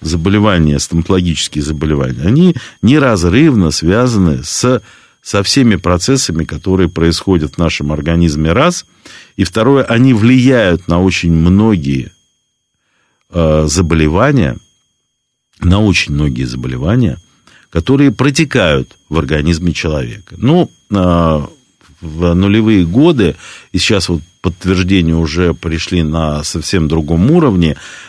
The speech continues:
э, были обнаружено то, что вот этот, э, антител, антигена, который,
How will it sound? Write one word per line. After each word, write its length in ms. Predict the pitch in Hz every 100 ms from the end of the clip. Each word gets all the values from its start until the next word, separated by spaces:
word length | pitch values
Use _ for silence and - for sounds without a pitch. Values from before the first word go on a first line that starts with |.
| - -
э, 800 | 98 95 92 90 87 85 87 80 -
были 300 | 90 160 156
обнаружено 880 | 117 117 131 139 120 98 80 69
то, 260 | 64 113 123
что 640 | - - 110 110 101 92 -
вот 280 | 87 87 113
этот, 300 | 113 101 87 -
э, 400 | - 87 87 85 71 - - 82 87
антител, 640 | 87 98 87 113 113 -
антигена, 880 | - 90 82 87 85 131 147 107 69 -
который, 560 | 78 76 90 82 82